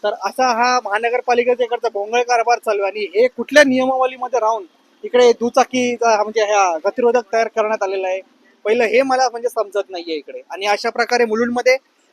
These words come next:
अनेक ठिकाणी असे गतिरोधक आहेत, म्हणजे जिकडे जे गतिरोधक पण दिसत नाहीत बरोबर आणि लोकांच्या ह्यामुळे अनेक असं अपघातांना सामोरं जावं लागतंय. त्यामुळे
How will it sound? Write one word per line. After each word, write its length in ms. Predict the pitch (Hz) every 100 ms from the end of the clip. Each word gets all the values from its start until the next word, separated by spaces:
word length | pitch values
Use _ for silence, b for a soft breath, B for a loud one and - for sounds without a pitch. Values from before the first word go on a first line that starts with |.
| _ _ -
अनेक 260 | 202 269 294
ठिकाणी 360 | 285 294 285
असे 360 | 277 277 269 254
गतिरोधक 540 | 226 269 254 240 220
आहेत, 160 | 202 208 - _ _ 196
म्हणजे 200 | 202 220
जिकडे 220 | 226 254
जे 120 | 254
गतिरोधक 500 | 226 220 262 269 269 -
पण 120 | 294
दिसत 320 | 254 240 247
नाहीत 120 | 240 220
बरोबर 400 | 214 214 202 226 262 _ _ _ _ _ _ _
आणि 200 | 190 214
लोकांच्या 400 | 220 247 240 254
ह्यामुळे 440 | 233 220 240 240 240
अनेक 300 | 240 262 254
असं 140 | -
अपघातांना 720 | 240 208 196 254 247 247 247
सामोरं 380 | - 214 220 233
जावं 240 | 233 220
लागतंय. 340 | 220 202 208 214
त्यामुळे 480 | 214 214 226 226